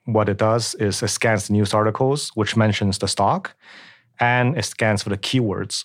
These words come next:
which includes terms like dividends, but also related terms like share buybacks and repurchases. And then what it will do is it will evaluate the sentiment using our N L P model trained on J P Morgan data.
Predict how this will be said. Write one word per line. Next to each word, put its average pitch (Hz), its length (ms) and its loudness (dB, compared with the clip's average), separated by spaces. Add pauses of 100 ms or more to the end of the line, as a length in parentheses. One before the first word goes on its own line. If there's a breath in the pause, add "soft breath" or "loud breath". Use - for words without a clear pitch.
which - 440 -2 (560)
includes 104 680 2 (360 loud breath)
terms 104 340 2
like 104 120 0
dividends, 123 720 0 (260)
but 107 280 0 (640)
also 113 260 2
related 107 320 0
terms 92 320 -4
like 92 180 -2 (320 soft breath)
share - 280 0
buybacks 98 580 2
and 95 240 2
repurchases. 104 680 -4 (500 loud breath)
And 107 140 4
then 104 120 4
what 110 140 4
it 104 60 2
will 98 120 2
do 107 240 2
is 98 220 -2
it 107 120 0
will 98 200 2
evaluate 104 500 2
the 87 60 -6
sentiment 95 640 -2
using 98 460 2
our 95 420 2 (460 loud breath)
N 110 100 4
L 107 100 4
P 117 160 0
model 98 440 2
trained 104 320 0
on 95 320 0
J 104 100 0
P 101 140 -4
Morgan 104 240 2
data. 107 320 -2